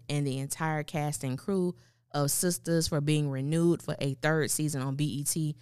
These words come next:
That is huge. It's big, especially, you know, a show that centers around and encompasses the daily ins and outs of beautiful and handsome chocolate people on television. We don't see that much.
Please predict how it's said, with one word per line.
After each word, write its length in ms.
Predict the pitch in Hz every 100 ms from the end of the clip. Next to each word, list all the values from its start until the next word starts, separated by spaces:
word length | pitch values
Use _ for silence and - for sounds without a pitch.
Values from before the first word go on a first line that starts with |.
| _ _
That 140 | 175
is 200 | 160 135
huge. 560 | - 233 220 214 208 - - - _
It's 220 | 156 139
big, 420 | 139 170 175 170
especially, 760 | 151 - 170 165 - 165 151 151 _ _
you 120 | - 165
know, 140 | 156
a 180 | - 147
show 380 | - 156 147 143
that 340 | 143 139 131
centers 480 | - 165 156 147 -
around 480 | 143 139 143 143 139
and 140 | 139
encompasses 840 | 131 - 147 131 143 143 139 135 - - _ -
the 100 | 139
daily 580 | 135 139 143 143 139 - _ _
ins 300 | 147 151 151
and 160 | 139 131
outs 360 | 139 131 - - - _
of 320 | 143 139 127 131
beautiful 480 | 151 151 - 139 -
and 140 | 131
handsome 440 | 147 156 120 139 131
chocolate 420 | 165 143 139 127
people 280 | 160 156 139
on 140 | 127
television. 600 | 165 147 139 143 139 139
We 100 | 135
don't 280 | 127 147 -
see 200 | - 156
that 180 | 147 -
much. 440 | 156 151 - -